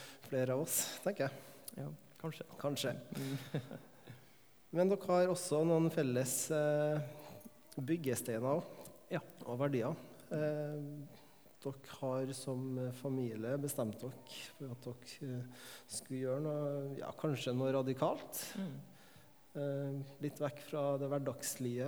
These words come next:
Speaker 1: og, og så ut på en liten reise. Kan, kan du fortelle litt om den prosessen fram til det valget?
Speaker 2: Mm.
Speaker 1: Hvordan kom dere dit at dere bestemte dere for at dere skulle reise til Hellas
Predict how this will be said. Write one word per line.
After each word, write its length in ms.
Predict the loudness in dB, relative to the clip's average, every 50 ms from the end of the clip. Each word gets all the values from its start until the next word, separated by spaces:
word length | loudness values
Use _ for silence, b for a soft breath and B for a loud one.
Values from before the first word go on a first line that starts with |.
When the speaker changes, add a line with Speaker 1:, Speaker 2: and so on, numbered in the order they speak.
| 0
Speaker 1:
og, 400 | -2 -2 -2 -2 -2 -2 -4 -4 -6 B B B B B B B B B B B B B -20 -18 -14 -12
og 80 | -10
så 400 | -10 -8 -6 -4 -4 -2 -2 -4
ut 220 | -4 -4 -6 -6 -6
på 80 | -6 -4
en 160 | -2 -2 0 -2 0 0
liten 260 | 0 0 0 0 -2
reise. 440 | 0 2 2 2 2 2 0 0 0
Kan, 100 | 0 0
kan 220 | 0 0 2 2 2
du 80 | 2 2
fortelle 280 | 2 4 4 4 4 2
litt 140 | 2 0 0
om 100 | 2 2
den 160 | 4 2 2
prosessen 800 | 2 0 -2 -2 0 -2 -2 -2 -2 -2 -2 -2 0 0 0 0
fram 300 | 0 0 0 0 0 0 -2 -2
til 640 | -2 0 0 2 2 2 2 2 0 0 -2 -2 -4 -8 -10 -14 -16 -18 -20 -20 -20 -16
det 260 | -12 -6 -2 0 0 2
valget? 460 | 2 2 2 2 0 0 2 2 0 0 -4 -8 -4
Speaker 2:
Mm. 120 | -2 -2 0
Speaker 1:
Hvordan 460 | 0 -2 -2 -4 -6 -6 -6 -8 -6
kom 240 | -4 -2 0 2 2
dere 160 | 0 0 0
dit 240 | 0 0 0 0 -2
at 80 | -2
dere 160 | -2 -2 -4
bestemte 380 | -4 -4 0 0 0 2 0 -4
dere 80 | -6 -6
for 160 | -4 -4 -4
at 60 | -4
dere 180 | -4 -6 -8 -8
skulle 220 | -4 -2 2 2 4
reise 160 | 4 2 2
til 140 | 2 4 4
Hellas 400 | 4 4 2 0 -2 -4 -10 -10